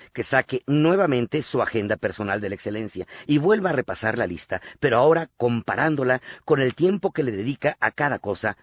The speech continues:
persona o idea. Correrá el riesgo de descubrir su auténtica escala de valores, ya que el tiempo nos marca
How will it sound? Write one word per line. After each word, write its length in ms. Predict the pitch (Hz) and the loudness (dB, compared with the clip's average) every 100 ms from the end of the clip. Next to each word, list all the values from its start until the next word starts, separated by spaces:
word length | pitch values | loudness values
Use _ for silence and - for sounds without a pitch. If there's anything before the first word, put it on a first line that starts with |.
| _ | _
persona 520 | 123 95 120 107 107 | -4 -2 -2 0 -2
o 40 | 98 | -4
idea. 400 | 85 78 71 _ _ - - - _ _ | -6 -10 -12 _ _ -20 -20 -20 _ _
Correrá 540 | 135 123 117 113 147 | 4 4 6 4 6
el 100 | 147 | 4
riesgo 520 | 120 135 135 113 104 104 | 4 2 0 0 -2 0
de 120 | 127 | 2
descubrir 600 | 208 - 120 156 180 185 _ _ _ | 2 0 2 6 6 4 _ _ _
su 200 | _ - | _ -4
auténtica 760 | 92 92 143 151 156 156 - 139 | -4 -2 -2 -2 -2 -6 -4 -4
escala 480 | 131 - 92 90 92 | -6 -6 -4 -2 -4
de 80 | 90 | -4
valores, 360 | 85 - - - - - _ _ _ | -6 -10 -18 -20 -20 -20 _ _ _
ya 160 | 113 151 | 2 2
que 100 | 131 | 2
el 100 | 101 | 2
tiempo 400 | 156 147 123 131 | 2 4 2 0
nos 200 | 101 82 | 0 0
marca 420 | 135 117 - | 2 2 0